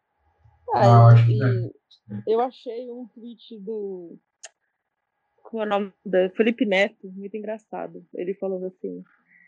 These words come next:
Speaker 1: é, "Como é que vai ser o Oscar de dois mil e vinte e um, né?" Porque, assim, não tem, não tem cinema, não tem tudo, então os melhores filmes,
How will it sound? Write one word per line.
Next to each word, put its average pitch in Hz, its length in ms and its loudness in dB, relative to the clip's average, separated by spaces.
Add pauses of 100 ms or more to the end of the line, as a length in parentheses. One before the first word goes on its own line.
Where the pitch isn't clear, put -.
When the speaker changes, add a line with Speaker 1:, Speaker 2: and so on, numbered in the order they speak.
(200)
Speaker 1:
é, 180 520 -4 (140)
"Como 494 160 -10
é 587 60 -8
que - 120 -12
vai 392 120 -4
ser - 180 -8
o 262 120 -4
Oscar 202 480 -8
de 185 140 -20
dois 185 200 -14
mil 214 100 -12
e 196 40 -16
vinte 196 280 -18
e 190 40 -6
um, 175 180 -14
né?" 190 180 -12 (120)
Porque, 302 240 -2
assim, 214 440 -2 (480)
não 415 220 -2
tem, 403 340 -2
não 269 120 -6
tem 247 160 -10
cinema, 269 500 -8
não 247 140 -8
tem 254 260 -10
tudo, 320 260 -6
então 302 500 -8
os 247 120 -10
melhores 233 380 -6
filmes, 214 240 -16